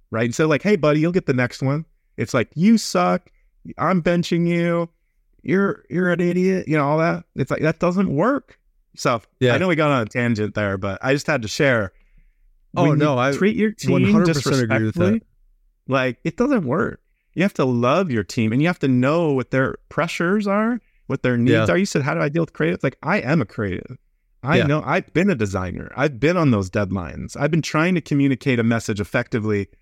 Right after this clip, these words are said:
Speaker 1: for the client and for the end user and make it amazing and, you know, try to be the most excellent in my craft.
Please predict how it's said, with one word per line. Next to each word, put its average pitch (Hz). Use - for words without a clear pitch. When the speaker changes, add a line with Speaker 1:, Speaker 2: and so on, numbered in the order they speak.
Speaker 1:
for 139
the 123
client 120
and 151
for 127
the 117
end 120
user 113
and 165
make 135
it 127
amazing 110
and, 135
you 127
know, 98
try 123
to 117
be 110
the 117
most 117
excellent 113
in 104
my 92
craft. -